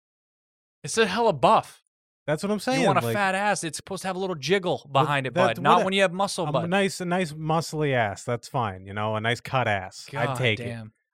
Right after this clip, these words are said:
Speaker 2: I'd take that.
Speaker 1: Okay.
Speaker 2: 'Cause I'm a man, I'm a man that does not have a, a booty. I don't got no cake. I am
Speaker 1: <laughs> You're a
Speaker 2: cakeless.
Speaker 1: bony dude.
Speaker 2: I'm a bony dude. So to have, like, a nice gluteus maximus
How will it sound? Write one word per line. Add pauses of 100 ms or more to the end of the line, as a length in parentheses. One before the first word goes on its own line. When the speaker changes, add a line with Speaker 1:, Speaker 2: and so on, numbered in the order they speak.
Speaker 2:
I'd
take
that. (240)
Speaker 1:
Okay. (380)
Speaker 2:
'Cause
I'm
a
man,
I'm
a
man
that
does
not
have
a,
a
booty. (600)
I
don't
got
no
cake. (400)
I
am
Speaker 1:
<laughs>
You're
a
Speaker 2:
cakeless.
Speaker 1:
bony
dude.
Speaker 2:
I'm
a
bony
dude. (400)
So
to
have,
like,
a
nice (100)
gluteus
maximus